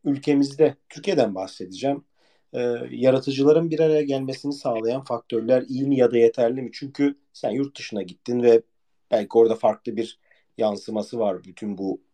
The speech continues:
bu mesleki alemin. Ama Türkiye'deyken hissettiğin şey neydi?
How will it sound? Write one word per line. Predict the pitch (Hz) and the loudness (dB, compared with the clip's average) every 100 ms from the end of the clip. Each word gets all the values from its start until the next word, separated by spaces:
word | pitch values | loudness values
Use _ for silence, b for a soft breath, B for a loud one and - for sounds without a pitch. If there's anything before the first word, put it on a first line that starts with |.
| - | -2
bu | 110 101 | 0 2
mesleki | 104 101 110 104 104 104 | 0 -2 -4 -4 0 2
alemin. | - 104 95 95 107 127 B B B B - | 4 4 2 -2 -4 -6 B B B B 2
Ama | 135 139 | 4 4
Türkiye'deyken | 170 - 165 156 151 165 160 _ | 0 4 4 4 4 2 2 _
hissettiğin | - - 135 - 147 | -20 -6 -4 -2 -4
şey | 147 143 135 - - | -2 0 0 -2 -8
neydi? | 127 135 104 101 | -4 -2 -2 -8